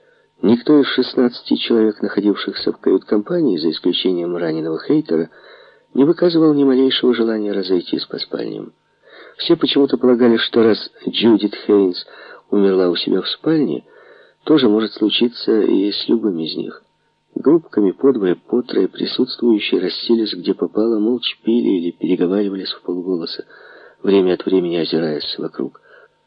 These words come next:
Атмосфера становилась все более гнетущей. Причиной тому служила не столько смерть Джудит, сколько страх перед новой опасностью. Хотя было уже около семи, наступила почти полная темнота, а с севера надвигалась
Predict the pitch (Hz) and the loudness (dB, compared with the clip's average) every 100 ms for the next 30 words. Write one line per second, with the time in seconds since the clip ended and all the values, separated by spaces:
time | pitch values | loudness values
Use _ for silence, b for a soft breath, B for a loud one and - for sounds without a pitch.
0 | _ - 98 104 - 175 208 202 185 175 | _ -8 -2 -2 0 0 0 0 -2 -2
1 | 180 175 - 147 131 127 127 - - - | -4 -6 -2 -2 0 0 -2 -2 -8 -6
2 | 123 - - 131 _ _ _ _ _ _ | -8 -8 -6 -8 _ _ _ _ _ _
3 | _ 151 135 - 131 143 135 139 139 127 | _ 0 0 2 2 2 2 4 2 2
4 | 120 113 127 135 B B B B - 80 | 0 4 2 0 B B B B -2 -2
5 | - 123 127 117 - 101 104 _ _ - | 2 0 2 -2 0 2 2 _ _ -2
6 | 82 76 85 240 - b b b b b | 0 2 0 -6 -12 b b b b b
7 | - - 202 101 - - 82 - - 117 | -4 -2 0 0 -2 -4 -4 -4 -2 -2
8 | 95 92 101 123 - - - - - - | 0 -4 -4 -6 -6 -10 -10 -12 -10 -10
9 | - - _ _ _ _ _ - 87 - | -10 -14 _ _ _ _ _ -10 -4 0
10 | 139 135 135 127 123 117 107 101 - 82 | 2 4 2 2 0 0 0 -2 -4 -6
11 | 73 92 127 113 82 82 80 80 - - | -4 -2 -2 -4 -8 -6 -6 -4 -6 -6
12 | - - 85 78 73 69 - 69 127 - | -6 -4 -4 -4 -2 -4 -6 -6 -6 -8
13 | - 95 117 95 - - 107 101 87 80 | -8 -8 -8 -8 -10 -4 -2 -2 -4 -8
14 | 76 - 82 76 - | -6 -6 -6 -6 -10